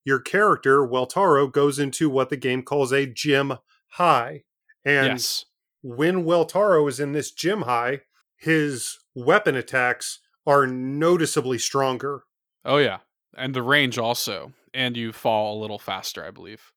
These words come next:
Speaker 1: Really? I didn't know that.
Speaker 2: Yeah, I think you fall a little faster, and your weapon's range and damage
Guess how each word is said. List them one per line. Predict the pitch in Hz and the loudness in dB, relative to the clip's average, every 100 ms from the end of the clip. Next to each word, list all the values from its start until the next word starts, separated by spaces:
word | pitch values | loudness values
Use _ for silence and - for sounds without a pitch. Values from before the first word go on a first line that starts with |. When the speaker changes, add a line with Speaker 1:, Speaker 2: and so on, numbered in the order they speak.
| - | 4
Speaker 1:
Really? | 208 147 113 | 6 8 4
I | 123 | 0
didn't | 143 | -2
know | 143 | -4
that. | 127 110 - _ _ _ - | -4 -6 -12 _ _ _ -4
Speaker 2:
Yeah, | 123 | -2
I | 113 | 0
think | 143 | -4
you | 139 | -6
fall | 131 160 156 180 | -4 2 4 4
a | |
little | 175 185 | 2 0
faster, | - 151 175 - 202 196 180 | 2 2 2 0 -2 -2 -4
and | 135 131 | -4 -2
your | 117 | 0
weapon's | 127 - 131 120 123 | 0 0 -2 -4 -4
range | 120 120 123 120 - | -4 -2 -4 -6 -10
and | 117 113 107 | -8 -8 -8
damage | - 110 104 104 - - | -8 -8 -8 -10 -12 -16